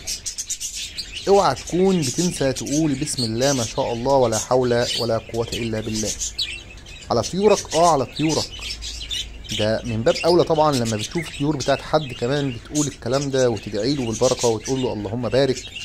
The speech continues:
آه، وهو يرد عليك بإن ربنا يعني يزيدك أو يرزقك بالأحسن منهم أو بالأفضل منهم. ال-، الدعاء ده مهم جدًا، لأن، آه،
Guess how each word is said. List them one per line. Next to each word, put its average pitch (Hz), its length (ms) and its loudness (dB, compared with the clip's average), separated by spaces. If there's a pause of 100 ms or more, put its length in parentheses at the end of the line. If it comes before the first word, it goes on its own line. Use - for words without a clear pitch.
(720)
آه، 104 160 0
وهو 131 300 6
يرد 139 280 2
عليك 131 520 -2 (220)
بإن 127 280 -2
ربنا 135 460 2
يعني 107 480 -4
يزيدك 127 400 0
أو 127 140 -2
يرزقك 120 540 0 (100)
بالأحسن 117 580 -4
منهم 131 280 0
أو 117 120 -6
بالأفضل 131 520 -6
منهم. 139 300 -2 (1080)
ال-، 120 280 -4
الدعاء 120 420 4
ده 185 280 8
مهم 151 360 0
جدًا، 120 400 -4 (420)
لأن، 170 320 2 (1700)
آه، 110 240 0